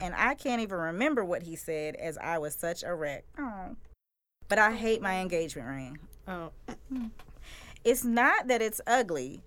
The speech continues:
Speaker 1: I guess I expected more size and expense-wise. I went to the appraiser, no, you didn't, and found <laughs> out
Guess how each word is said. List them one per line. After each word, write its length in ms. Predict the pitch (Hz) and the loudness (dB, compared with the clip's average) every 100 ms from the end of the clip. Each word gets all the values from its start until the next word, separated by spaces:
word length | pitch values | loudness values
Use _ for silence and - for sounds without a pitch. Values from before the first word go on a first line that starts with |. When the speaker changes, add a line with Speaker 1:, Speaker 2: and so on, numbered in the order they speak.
| - | 0
Speaker 1:
I 100 | 190 | 2
guess 340 | 196 208 240 - | 2 2 2 4
I 140 | 214 202 | 4 4
expected 680 | 202 - 175 160 185 180 | 0 -2 -2 0 -2 -4
more 680 | 185 208 262 285 160 160 220 - - | -2 4 6 6 4 2 0 -16 -20
size 680 | - - 208 190 180 185 196 | -8 0 4 6 6 4 0
and 180 | 160 175 | -4 -4
expense-wise. 1300 | 190 - - 370 - - 165 135 - - - - - - - - - - - - _ _ _ _ _ 220 | -4 -8 -4 -4 -2 -4 0 0 -2 -10 -12 -12 -14 -18 -20 -20 -20 -20 -20 -20 _ _ _ _ _ 4
I 100 | 220 | 4
went 280 | 226 - | 4 -2
to 160 | - 294 | -4 -4
the 160 | 285 208 | 0 0
appraiser, 640 | - 269 220 208 196 190 - | 4 2 2 -2 -2 -4 -8
no, 140 | 254 | -8
you 140 | 269 240 | -8 -10
didn't, 400 | - - 185 175 - - - - - - | -12 -10 -10 -12 -20 -20 -20 -20 -12 -2
and 180 | 214 220 | -2 2
found 340 | 233 277 277 269 | 6 8 8 6
<laughs> 80 | |
out 180 | 208 202 | 2 -2